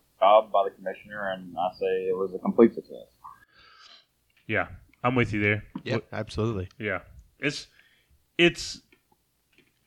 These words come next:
Speaker 2: it's weird because, like, like, when you watch the N F L on Sunday or when you watch college football over the weekend,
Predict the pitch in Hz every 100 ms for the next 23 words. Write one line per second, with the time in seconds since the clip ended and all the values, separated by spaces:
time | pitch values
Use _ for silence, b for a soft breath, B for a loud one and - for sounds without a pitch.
0 | - 175 156 147 240 247 180 160 156 170
1 | 160 131 135 127 110 - - _ _ _
2 | _ _ _ _ _ _ _ _ _ 160
3 | 147 151 220 208 - 147 147 165 151 151
4 | 139 123 - 120 110 107 107 113 143 156
5 | 139 - 143 131 139 120 113 107 107 107
6 | 107 107 98